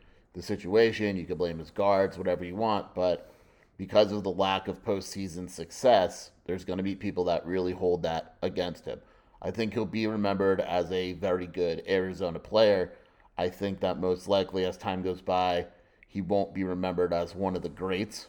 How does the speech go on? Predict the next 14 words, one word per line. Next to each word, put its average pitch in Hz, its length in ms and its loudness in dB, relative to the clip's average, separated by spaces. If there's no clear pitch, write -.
because 95 340 -2
of 92 100 -6
that 90 220 0
lack 85 300 0
of 90 160 -10
postseason 87 560 -6
success. 82 560 -6
You 92 60 -8
know, 85 100 -8
had 90 220 0
he 92 80 -10
come 90 240 -8
back 90 360 0
and 85 140 -8